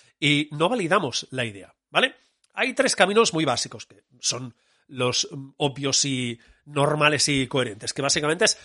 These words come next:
montar la empresa y luego busco clientes, que para mí aquí es un error porque, bueno, yo puedo montar la empresa, pero luego no sé si mi producto o mi servicio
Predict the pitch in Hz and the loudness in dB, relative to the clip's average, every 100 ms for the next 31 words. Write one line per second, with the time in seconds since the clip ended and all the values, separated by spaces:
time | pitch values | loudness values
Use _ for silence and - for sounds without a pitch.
0 | _ 143 151 202 175 160 233 - 196 165 | _ -8 4 6 6 4 2 4 2 4
1 | 160 151 156 139 117 104 101 - - _ | 2 0 -2 -2 -4 -8 -10 -12 -12 _
2 | _ 139 131 127 147 165 165 139 156 151 | _ -4 -2 2 2 4 2 0 0 0
3 | 156 160 180 196 160 123 131 - 127 123 | 2 4 4 2 0 -2 -4 -6 -8 -8
4 | 131 131 143 139 135 139 135 185 135 127 | -4 -4 0 -2 -2 -2 -2 -2 -2 -4
5 | 135 180 - _ 147 139 135 143 143 202 | 0 -2 -4 _ -14 -6 -2 2 2 0
6 | 147 135 123 123 127 135 131 131 127 127 | -2 -4 -4 -6 -4 -4 -2 -2 -4 -2
7 | 180 | -2